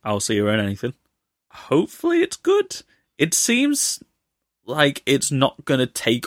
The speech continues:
all the colour out of it like Suicide Squad did after the first five minutes. It looks more bombastic. It feels, so far from what I've seen, a bit more like a Harley Quinn comic book.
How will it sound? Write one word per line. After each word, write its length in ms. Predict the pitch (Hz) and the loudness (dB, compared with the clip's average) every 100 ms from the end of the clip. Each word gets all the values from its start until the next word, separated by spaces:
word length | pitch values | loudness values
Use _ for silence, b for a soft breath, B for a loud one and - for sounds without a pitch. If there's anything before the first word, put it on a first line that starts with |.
| - | 2
all 240 | 113 113 | 4 6
the 80 | 110 | 4
colour 340 | - 113 107 | 2 0 4
out 220 | 104 104 | 4 4
of 80 | - | 2
it 120 | 107 - | 0 0
like 200 | 104 110 | -2 0
Suicide 440 | 110 104 110 104 | 0 0 0 0
Squad 260 | - 107 107 | 0 0 2
did 140 | 107 | 2
after 200 | 104 - | 0 -2
the 80 | 107 | -6
first 220 | - 110 | -2 -2
five 220 | - 104 | 0 -2
minutes. 320 | 104 104 - - _ _ _ _ _ _ _ _ - | -2 -6 -8 -14 _ _ _ _ _ _ _ _ 0
It 100 | 117 | 0
looks 560 | 113 127 139 - - 135 | 4 6 4 4 -4 -2
more 360 | 131 120 117 | 2 6 6
bombastic. 680 | 113 110 110 110 - 107 - | 4 0 0 -4 -4 -4 -2
It 140 | 110 | -6
feels, 840 | - - 131 127 127 123 120 - - - _ _ _ _ _ _ _ _ _ | -6 -8 0 4 6 6 4 0 -8 -14 _ _ _ _ _ _ _ _ _
so 260 | - 123 113 | -2 2 2
far 260 | 117 107 | 4 2
from 140 | 104 104 | 2 -2
what 120 | 101 | -2
I've 100 | 104 | -2
seen, 260 | 104 101 101 | -2 -2 -4
a 60 | 104 | -4
bit 240 | - 104 | 0 0
more 180 | 107 101 | 0 0
like 200 | 101 101 | 0 -2
a 40 | |
Harley 220 | 104 98 95 | 0 0 0
Quinn 200 | 101 92 | -6 -6
comic 240 | 101 90 | -8 -8
book. 240 | 101 - | -10 -12